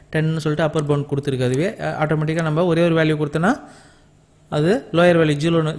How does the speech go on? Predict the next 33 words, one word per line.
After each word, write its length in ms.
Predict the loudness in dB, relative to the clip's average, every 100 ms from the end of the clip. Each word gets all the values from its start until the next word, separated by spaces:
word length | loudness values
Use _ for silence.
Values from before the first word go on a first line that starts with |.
| -2
ஜீரோன்னு 280 | 0 0 -2
வச்சுட்டு 220 | 0 0 2
இது 60 | 0
வரலாம் 200 | 2 0
அது 80 | -2
எடுத்துக்கும். 340 | -4 -6 -8 -16 -20 -20 _ _ _ _ _ _ _ -20 -14 -8
ஓகேவா? 260 | 0 2 4
இல்ல 100 | 4 2
நமக்கு 200 | 0 0 -2 -4 -2
ரோ-, 140 | -2 2 4
lower 200 | 6 6
value 140 | 4 0
கொடுக்குறது 280 | -2 -2 -2
இருந்தாலும் 220 | -2 -2
கொடுத்துக்கலாம். 400 | -4 -2 -2 -2 -6 -14
இந்த 100 | -12
இடத்துல 180 | -4 -2
நான் 160 | 0 0
one 100 | 0 0
comma 180 | 0 -2 -6 -20 -20 -20 -20 -20 -20 -20 -20 -18 -4
ten 160 | -2 -2
கொடுக்குறேன் 300 | -2 0 2
அப்படின்னா 280 | 4 2 2 -2 -6 -12 -8
ஆட்டோமேட்டிக்கா 380 | -6 -4 -4 -2
அப்ப 100 | -2
என்ன 100 | -2
வருது 140 | -2 -2
பாருங்க, 240 | -2 -2 -4 -10 -12 -4
இதுலேருந்து 300 | -2 0 -2
இது 80 | -2
வரலும் 220 | -2 -2
வருது. 180 | -4 -6 -16 -20 _ _ -20 -20 -20
ஓகேவா? 260 | -6 -2 -2